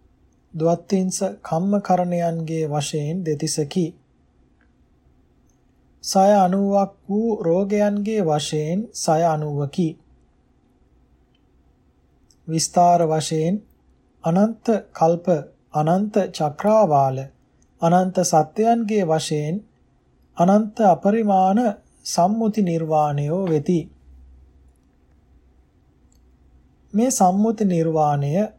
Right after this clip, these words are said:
අසංඛත ධාතු සංඛ්‍යාත අමූර්ත මහා නිර්වාණයට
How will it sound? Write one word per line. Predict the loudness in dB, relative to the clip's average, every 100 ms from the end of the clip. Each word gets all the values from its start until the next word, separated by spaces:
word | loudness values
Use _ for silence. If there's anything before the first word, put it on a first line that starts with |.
| -2
අසංඛත | -2 2 2 2 0 0 2
ධාතු | 6 6 4 0 -2 -4 _ _ _ _ _ -14
සංඛ්‍යාත | -2 -2 -2 -2 2 2 2 0 0
අමූර්ත | 0 2 4 2 0
මහා | 2 2 2 2
නිර්වාණයට | 0 -2 0 0 0 2 2 0